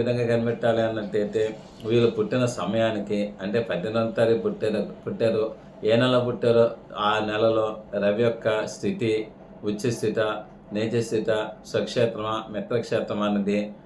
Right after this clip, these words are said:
జాతక కుండల్లో మనం ప్రశ్నించుకున్నట్టయితే అందులో ఉంటుంది. తర్వాత అదే కానీ ఉచ్చస్థితిలో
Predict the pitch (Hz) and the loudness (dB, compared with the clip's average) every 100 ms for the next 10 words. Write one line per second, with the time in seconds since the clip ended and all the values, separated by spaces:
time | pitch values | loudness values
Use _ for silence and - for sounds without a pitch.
0 | - - 101 107 107 104 117 110 107 104 | -20 -8 0 2 2 0 0 0 2 2
1 | 104 104 107 104 101 - - - 107 101 | 2 0 -2 0 0 -2 -8 -4 0 0
2 | 120 117 113 113 110 101 107 104 117 117 | 0 -2 2 2 2 0 0 0 2 2
3 | - - - - 101 113 117 110 101 104 | 0 -10 -20 -6 -2 4 6 6 2 -2
4 | 104 101 104 - - - - - - - | 0 2 2 -2 -10 -20 -20 -20 -10 4
5 | 123 131 123 123 120 120 110 117 120 110 | 6 8 6 6 4 2 2 4 4 2
6 | 101 127 117 120 117 120 | 0 -2 -2 -2 0 4